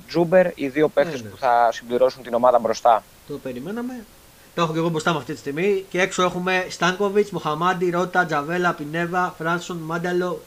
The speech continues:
Speaker 2: Φανφέρ και Φερνάντες. Φερνάντες που επιστρέφει μετά τον τραυματισμό του και ο Μοχαμάντι που είχε λείψει. Επίσης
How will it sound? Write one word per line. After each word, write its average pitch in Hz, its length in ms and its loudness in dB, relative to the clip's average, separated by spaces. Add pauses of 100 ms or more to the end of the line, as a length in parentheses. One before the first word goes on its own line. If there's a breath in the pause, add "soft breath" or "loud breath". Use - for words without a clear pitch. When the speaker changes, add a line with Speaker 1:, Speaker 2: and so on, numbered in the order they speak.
(120)
Speaker 2:
Φανφέρ 160 480 -6
και 170 120 -8
Φερνάντες. 156 560 -4 (220 loud breath)
Φερνάντες 180 440 0
που - 60 -4
επιστρέφει 180 380 -4
μετά 180 120 -8
τον 185 80 -4
τραυματισμό 175 440 -4
του 185 180 -8
και 196 80 -2
ο 190 40 0
Μοχαμάντι 123 460 -8
που 113 180 -12
είχε 127 120 -8
λείψει. 123 360 -8 (480 loud breath)
Επίσης 202 500 2